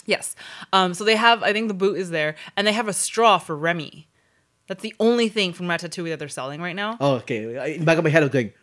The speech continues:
Speaker 2: "Remy, Remy, Remy,
Speaker 1: Ratatouille.
Speaker 2: Remy." No, no,
Speaker 1: Um,
Speaker 2: I got
Speaker 1: yeah,
Speaker 2: that.
Speaker 1: so he's on a straw. That's, like, the only thing, and that's the only thing I would want, 'cause I'm like, I love Ratatouille.
Speaker 2: So
Speaker 1: But they're getting
Speaker 2: they have a
Speaker 1: su-
Speaker 2: Remy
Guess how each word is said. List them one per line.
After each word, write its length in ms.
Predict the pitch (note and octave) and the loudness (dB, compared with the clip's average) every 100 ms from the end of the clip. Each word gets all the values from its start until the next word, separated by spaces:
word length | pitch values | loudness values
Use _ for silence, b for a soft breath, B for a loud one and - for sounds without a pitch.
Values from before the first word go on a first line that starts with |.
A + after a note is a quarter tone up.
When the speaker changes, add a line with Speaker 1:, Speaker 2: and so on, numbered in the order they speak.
| _ - | _ -8
Speaker 2:
"Remy, 300 | B2 A2 F2 | -6 -6 -8
Remy, 300 | G2+ G2 F2 | -10 -12 -12
Remy, 100 | F#2 G#3 | 0 2
Speaker 1:
Ratatouille. 200 | G#3 F#3+ | 2 -2
Speaker 2:
Remy." 180 | D#3 - B B | -8 -12 B B
No, 80 | D3 | 2
no, 60 | F#3+ | 4
Speaker 1:
Um, 140 | F3+ | 4
Speaker 2:
I 100 | A2 | 2
got 160 | G2+ F#2 | -4 -2
Speaker 1:
yeah, 80 | F3 | -2
Speaker 2:
that. 60 | F3+ | -2
Speaker 1:
so 60 | |
he's 180 | F#3 A#3+ | -2 0
on 160 | A3 A3+ | 4 4
a 60 | |
straw. 260 | - G#3+ E3+ | 2 2 2
That's, 160 | G3 B3 | 2 0
like, 100 | A#3 | -2
the 100 | G3 | 0
only 180 | A3+ | 0
thing, 160 | G#3 G3 | 0 0
and 60 | F#3+ | 0
that's 160 | G3 - | -2 -2
the 120 | G#3+ | -2
only 120 | G#3 | -2
thing 100 | G3+ | 0
I 100 | F3 | -2
would 200 | E3+ D3+ | -2 -4
want, 220 | E3 F3 E3+ | -2 -4 -2
'cause 60 | |
I'm 80 | F3 | -4
like, 120 | F3 | -2
I 80 | E3+ | 0
love 160 | F#3+ G3 | 2 2
Ratatouille. 460 | F#3+ F#3 G3 E3+ | 0 -4 -4 -4
Speaker 2:
So 640 | D#3+ E3+ E3+ E3 D#3+ D#3 D3+ | 0 4 6 6 8 8 6
Speaker 1:
But 60 | |
they're 100 | D3 | 6
getting 180 | C#3+ C#3 | 6 6
Speaker 2:
they 60 | D3+ | 6
have 140 | D#3+ | 6
a 40 | D#3 | 4
Speaker 1:
su- 120 | C#3 | 4
Speaker 2:
Remy 560 | C3 D3 D#3+ E3 D#3 | 4 4 4 2 0